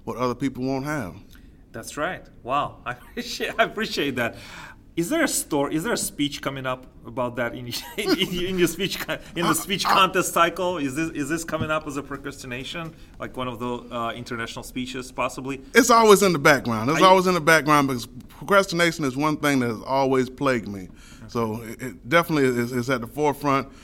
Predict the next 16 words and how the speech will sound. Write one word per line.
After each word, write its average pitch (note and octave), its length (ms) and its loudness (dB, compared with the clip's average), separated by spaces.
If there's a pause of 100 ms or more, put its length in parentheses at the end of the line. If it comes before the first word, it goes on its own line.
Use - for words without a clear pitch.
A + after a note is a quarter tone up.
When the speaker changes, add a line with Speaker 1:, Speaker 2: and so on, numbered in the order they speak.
(180)
Speaker 1:
of, A#2 200 0
of, A2 260 0
of, A#2 180 2
uh, A#2+ 140 0
my B2+ 220 6
advice B2+ 320 4
that A#2+ 120 -2
I A#2+ 80 2
would A2 180 -4
give B2 160 0
to G#2+ 60 -10
someone, A2 440 -6
not B2+ 240 0
to A#2+ 80 -8
waste A#2+ 300 -2
time. G2 380 -10